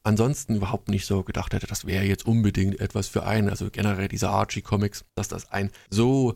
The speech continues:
mitnimmt, so faszinierend, so bewegt, ohne dann jetzt unbedingt genretypisch entweder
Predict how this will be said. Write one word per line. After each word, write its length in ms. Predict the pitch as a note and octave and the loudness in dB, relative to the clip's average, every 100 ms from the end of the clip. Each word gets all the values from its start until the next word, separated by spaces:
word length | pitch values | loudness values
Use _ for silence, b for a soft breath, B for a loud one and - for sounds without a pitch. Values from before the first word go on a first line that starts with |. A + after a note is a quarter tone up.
| B | B
mitnimmt, 580 | - G#2+ C3+ C3 A2 G#2 | 0 2 2 2 2 2
so 240 | - A2+ A2+ | 2 0 0
faszinierend, 800 | - A2 - - G#2+ A#2+ A2+ G#2 | 0 -2 -2 -2 0 2 2 2
so 380 | A2 A2 A2 - _ | 2 2 0 -4 _
bewegt, 800 | G2+ F#2+ A2 F#2+ A#2 B2 A#2 - - | -2 2 2 4 4 4 2 -4 -4
ohne 300 | C3+ C#3 A2+ | 0 2 2
dann 240 | G2+ A2+ | 2 2
jetzt 180 | A2 - | 0 0
unbedingt 560 | A#2+ A#2 G#2+ A2 G#2 - B - | 0 2 2 2 2 0 B 2
genretypisch 920 | A#2 A2+ G#2+ G#2 - B2 - G2+ - | 4 6 4 2 0 0 0 -2 0
entweder 760 | G#2+ B2 - G#2+ G#2+ A2 G#2 | 2 2 2 2 2 4 2